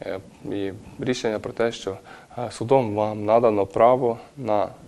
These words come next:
укладання такого шлюбу. До уваги будуть братися різні обставини, зокрема, чи укладення такого шлюбу буде, е, фактично,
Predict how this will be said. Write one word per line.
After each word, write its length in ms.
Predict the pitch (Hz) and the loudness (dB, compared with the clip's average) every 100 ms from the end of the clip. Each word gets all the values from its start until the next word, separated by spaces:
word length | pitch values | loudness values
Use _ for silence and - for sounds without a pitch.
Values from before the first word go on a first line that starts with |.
| - - _ _ | -20 -20 _ _
укладання 440 | - 110 104 107 104 | -8 0 4 4 0
такого 340 | 107 - 101 | -6 -2 -2
шлюбу. 300 | 101 104 87 - - - - - - | -2 -10 -12 -16 -20 -20 -20 -20 -2
До 120 | 131 | 4
уваги 380 | 135 160 151 120 | 6 8 8 8
будуть 260 | 110 110 110 | 2 -2 2
братися 400 | 113 110 - 117 | 4 2 0 -2
різні 260 | 110 110 | 0 0
обставини, 520 | 104 - 175 185 151 110 | -4 0 2 4 2 -2
зокрема, 420 | 107 123 110 104 | -4 -4 -2 -4
чи 140 | - | -2
укладення 440 | 104 120 107 104 104 | 0 4 4 2 -4
такого 360 | - 101 104 | -2 0 0
шлюбу 300 | 101 113 101 | -2 -4 -4
буде, 320 | 98 104 98 - - - - - - | -4 -4 -4 -8 -14 -18 -20 -16 -8
е, 240 | 104 101 - | -6 -6 -6
фактично, 600 | 107 - 110 - 104 | -4 -2 -2 -2 -6